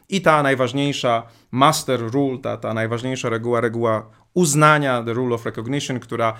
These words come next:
służy sędziom do tego, żeby stwierdzić, czy konkretne reguły są elementem prawa, czyli czy są ważnie ustanowione, czy nie.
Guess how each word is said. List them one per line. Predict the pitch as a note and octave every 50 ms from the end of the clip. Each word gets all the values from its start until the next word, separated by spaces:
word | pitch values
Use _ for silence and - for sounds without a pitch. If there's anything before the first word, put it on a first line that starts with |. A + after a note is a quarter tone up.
| - -
służy | - - - D3 C#3 C3+ C3
sędziom | - - C#3 C3+ C3 A#2+ B2+ A#2+ A#2+ A#2+ - - -
do | -
tego, | - - A#2+ A#2+ A2+
żeby | A#2 A2+ A2+
stwierdzić, | A2+ - - B2 A#2 A#2 A2
czy | A2+ - -
konkretne | - - D3+ C#3 - D3 C#3+ C#3+ - C3+ B2
reguły | B2 A2+ A2+ A#2+ A#2+ A#2 A#2 A2 A2+ - _ _ _ _
są | - - - F#3+ F#3+ G3+ G3+ -
elementem | - D#3 D3+ D3 D3 C#3+ C#3+ C#3+ C3+ B2
prawa, | C3+ C3+ B2+ B2+
czyli | A#2 - A#2 A2
czy | A2+
są | A2 - A#2
ważnie | A2 B2+ B2 B2 B2+ B2
ustanowione, | A2+ A2+ - A2 A2 G#2+ G#2+ G#2+ G#2+ G2+
czy | - - G#2 D#2+
nie. | E2 D#2+